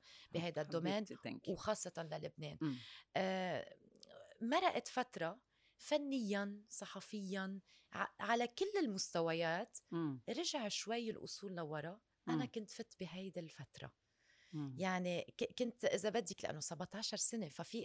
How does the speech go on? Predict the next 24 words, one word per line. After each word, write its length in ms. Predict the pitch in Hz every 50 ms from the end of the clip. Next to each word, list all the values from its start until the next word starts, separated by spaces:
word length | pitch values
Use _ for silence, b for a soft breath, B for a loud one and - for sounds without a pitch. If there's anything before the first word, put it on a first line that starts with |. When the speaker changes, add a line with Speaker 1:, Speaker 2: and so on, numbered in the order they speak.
| - 233
Speaker 1:
أول 240 | 226 233 233 214
خمس 240 | - - 262 254 233 - 220
سنين 460 | 208 - - 208 202 196 214 247 262 - - -
كنت 240 | 233 208 - - 226
مثل 180 | 247 - 208
ما 180 | 208 - - 202
أنا 120 | 202 185
حابة 500 | - - 185 185 180 151 147 202 240 262 - - -
Speaker 2:
طايرة، 240 | 220 208 202 190 185
Speaker 1:
ومش 180 | 165 151 143 - B B B B B -
Speaker 2:
طايرة، 340 | 247 240 185 147 151 135 143
مش 120 | 185 285
Speaker 1:
Exact- 100 | 285 233
Speaker 2:
زيعتك 420 | 254 247 - 226 247 - 262 -
الدنيا، 440 | 226 170 156 185 175 156 147 147 156
ها؟ 160 | 208 269 370 240
Speaker 1:
بعدين 480 | 254 247 294 277 277 254 269 277 247 240
ال-، 280 | 226 220 196 - -
الأمور 480 | 214 220 185 - 226 226 240 247 254 254
Speaker 2:
إيه. 80 | - -
Speaker 1:
طيرتني 540 | 220 214 220 214 214 233 240 - - 214
على 260 | 202 185 185 185 185 185
غير، 440 | 175 196 208 208 208 196 - 185 175 170
آه، 460 | 175 165 156 151 151 143 143 147 139